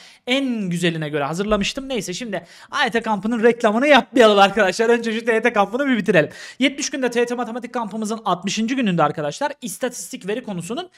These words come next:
aficionado testini yani soru çözümünü yapacağım sizlerle. Hemen sayfa kaçı yapacağız bakalım. Yetmiş günde T Y T matematik kampı video ders kitabımızdan. Hemen açıyorum. Arkadaşlar sayfa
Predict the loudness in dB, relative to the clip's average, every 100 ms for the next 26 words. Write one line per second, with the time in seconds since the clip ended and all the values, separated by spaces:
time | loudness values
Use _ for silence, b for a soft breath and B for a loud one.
0 | b b -6 -4 -4 -2 -2 -4 -8 -8
1 | -6 -6 -2 0 2 0 -4 -4 -8 -8
2 | -8 -8 -8 -6 -6 -8 B B B -2
3 | 0 0 0 0 0 -2 0 -2 0 -2
4 | -2 -4 -4 -6 -8 -10 -10 -8 -6 -2
5 | -2 -2 -6 -6 -8 -8 -10 -8 -10 -8
6 | -8 -10 -14 -16 -16 -14 -2 -2 -2 B
7 | B B B _ -2 0 -2 -2 0 2
8 | 0 -4 B B -4 -2 0 -2 -2 -6
9 | -2 -2 -2 -2 -4